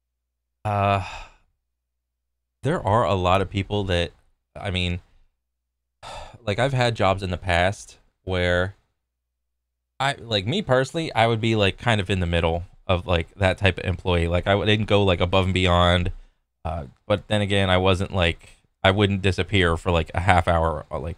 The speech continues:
at a ba-, for a bathroom break either. I was just, like, kinda, like, in the middle,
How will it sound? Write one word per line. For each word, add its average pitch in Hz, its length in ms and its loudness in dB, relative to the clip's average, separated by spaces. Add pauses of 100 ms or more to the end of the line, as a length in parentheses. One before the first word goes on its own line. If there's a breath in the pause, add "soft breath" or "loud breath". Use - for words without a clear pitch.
(100)
at 92 120 0
a 85 60 2
ba-, 85 320 -6
for 90 240 -2
a 85 40 0
bathroom 85 420 -4
break 85 260 -4
either. 85 340 0 (760 soft breath)
I 113 100 2
was 113 140 4
just, 104 180 -2
like, 95 140 2
kinda, 98 260 4
like, 85 240 2
in 101 140 4
the 90 60 2
middle, 87 340 4